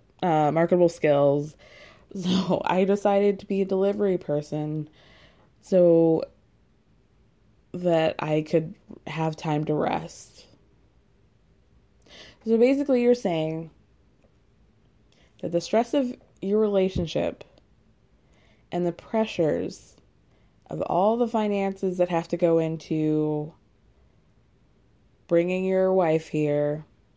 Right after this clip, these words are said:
living as a married couple with kids, that your decision from there was to get a part-time job so you had time to rest.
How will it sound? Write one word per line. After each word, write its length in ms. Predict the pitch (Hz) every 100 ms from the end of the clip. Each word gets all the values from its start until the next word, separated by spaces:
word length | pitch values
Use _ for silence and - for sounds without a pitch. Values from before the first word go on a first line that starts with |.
| _ _ _ _ _ _ _ _ _ _ _ _ _
living 360 | 165 160 180 185
as 180 | 185 185
a 40 |
married 460 | 180 165 165 165 -
couple 400 | 160 156 151 151
with 320 | 151 - -
kids, 600 | - 143 143 147 - - _ _ _ _ _ _ _ _ _ _ _ _ - _ _ _ _ _ _
that 140 | - -
your 440 | 170 214 226 226 - _ _ _ _ _ _ _ _ _ _ _ _ -
decision 680 | 196 - 294 294 240 214 208
from 300 | - 208 214
there 260 | 226 208
was 240 | 185 180 -
to 100 | 180
get 180 | 190
a 80 | 180
part-time 800 | 175 - 220 277 - - 233 214
job 640 | 208 220 202 175 190 196 - _ _ _ _ _ _ _ _ _ _ _ _ _
so 200 | - 185
you 260 | 190 220 240
had 220 | 233 190
time 280 | 185 170 170
to 100 | 160
rest. 680 | 151 50 50 - - _